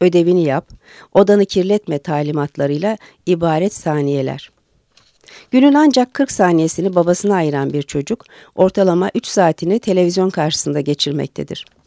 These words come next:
Sağlık Bakanı'nın istifasından sonra aynı araştırmayı İngilizler de yaptı ve durumun eskiye göre iyiye gittiği ortaya çıktı.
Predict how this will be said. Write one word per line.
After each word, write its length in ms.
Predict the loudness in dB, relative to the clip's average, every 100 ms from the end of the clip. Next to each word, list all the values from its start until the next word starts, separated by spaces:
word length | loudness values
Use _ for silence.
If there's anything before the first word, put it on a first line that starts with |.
| _ _ _ _ _ _ _ _ _ _ _ _ _ _ _ _ _ _ _ -18
Sağlık 420 | -2 4 4 4 2
Bakanı'nın 380 | 4 4 4
istifasından 720 | 2 0 0 2 2 2 2 2
sonra 420 | 0 -2 -2 -4 _ _ -6
aynı 280 | 0 2 4
araştırmayı 680 | 2 0 -2 -4 -2 0 0
İngilizler 560 | 0 -2 -2 -2 -2
de 80 | -2
yaptı 460 | -2 -4 -6 -6 -6 _ -20 -4 0
ve 140 | 2
durumun 320 | 2 2 2 0
eskiye 400 | -2 0 0 2
göre 240 | 0 0
iyiye 280 | 0 0 0
gittiği 400 | -2 -4 -2 0
ortaya 340 | 0 -2 -6
çıktı. 380 | -6 -10 -10